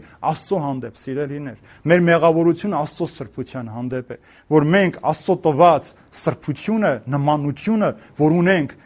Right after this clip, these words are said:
կրում ենք մեր մեջ իր պատկերն ու նմանությունը, մենք աղտոտել ենք։ Մենք պղծել ենք այս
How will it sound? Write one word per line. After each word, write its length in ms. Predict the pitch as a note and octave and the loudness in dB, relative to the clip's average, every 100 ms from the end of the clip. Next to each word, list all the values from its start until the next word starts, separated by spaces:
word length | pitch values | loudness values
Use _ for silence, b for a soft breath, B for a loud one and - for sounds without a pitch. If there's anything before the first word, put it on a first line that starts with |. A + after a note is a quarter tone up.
| b | b
կրում 320 | G3+ G#3 G#3 | 8 8 8
ենք 160 | E3 B2 | 4 0
մեր 220 | C#3+ C3+ | -2 0
մեջ 260 | D#3+ C#3+ - - b - | -2 -2 -6 -20 b -4
իր 180 | D3+ - | -4 -4
պատկերն 560 | C3 - - F3+ F3 | -8 -4 0 2 2
ու 80 | C#3+ C3 | -2 -4
նմանությունը, 640 | C3+ C3 C3 - G#3+ F3 G#2+ b b C#3 | -4 -6 -8 -6 -4 -4 -6 b b -2
մենք 240 | A3 G#3 C3+ | 0 0 -2
աղտոտել 540 | D3 - E3 E3 F3 D3 | -4 -4 -4 -2 -2 -4
ենք։ 160 | G#2 - b b - | -10 -20 b b 0
Մենք 200 | F3 - | 0 0
պղծել 380 | B2 - G#3+ G#3 | -8 -2 0 2
ենք 140 | F3+ C3+ | 0 -2
այս 140 | B2 | -8